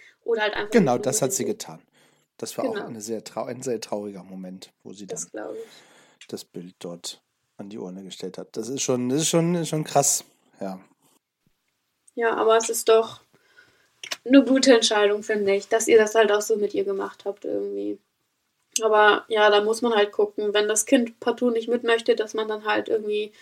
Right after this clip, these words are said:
Speaker 1: eine weitere Bezugsperson dem Kind hinstellt, dass es zur Not, sollte es mit in die Kapelle wollen, dann aber doch wieder rausgeht, ähm, dass das Kind auf jeden Fall ein, eine Person an der Seite hat, mit dem es sich beschäftigen kann,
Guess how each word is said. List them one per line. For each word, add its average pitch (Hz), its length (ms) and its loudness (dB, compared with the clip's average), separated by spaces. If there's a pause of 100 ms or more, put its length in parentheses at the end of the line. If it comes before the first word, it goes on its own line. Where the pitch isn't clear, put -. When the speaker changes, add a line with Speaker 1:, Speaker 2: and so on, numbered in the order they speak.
(420)
Speaker 1:
eine 220 480 2
weitere 233 340 6
Bezugsperson 247 720 2
dem 240 160 -2
Kind 240 240 -2
hinstellt, 226 500 0
dass - 160 -2
es - 140 -4
zur 226 160 2
Not, 226 260 2
sollte 214 260 0
es 208 160 -8
mit 220 180 -2
in 214 120 -6
die 208 100 -8
Kapelle 220 460 -2
wollen, 220 380 2
dann 214 160 -2
aber 214 180 0
doch 214 180 -8
wieder 214 140 -4
rausgeht, 220 640 -2 (640)
ähm, 220 320 -2
dass - 160 -8
das - 220 -4
Kind 233 240 0
auf 226 120 -4
jeden 226 140 4
Fall 214 200 -2
ein, 208 340 -2 (300)
eine 226 200 2
Person 220 320 4
an 214 100 0
der 208 140 2
Seite 208 220 2
hat, 214 120 -6
mit 208 140 -6
dem 202 120 2
es 202 100 -8
sich - 140 -10
beschäftigen 208 500 -8
kann, 226 340 -4